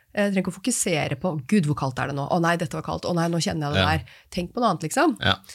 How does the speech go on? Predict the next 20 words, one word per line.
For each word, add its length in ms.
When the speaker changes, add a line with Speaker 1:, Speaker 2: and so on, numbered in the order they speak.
Speaker 1:
Ehm, 840
det 100
er 60
i 40
hvert 80
fall 120
sånn 120
som 100
for 100
meg, 240
eh, 1040
er 180
en 100
veldig 180
sånn 280
fin 400
øvelse 560
da, 120
i 220
det. 180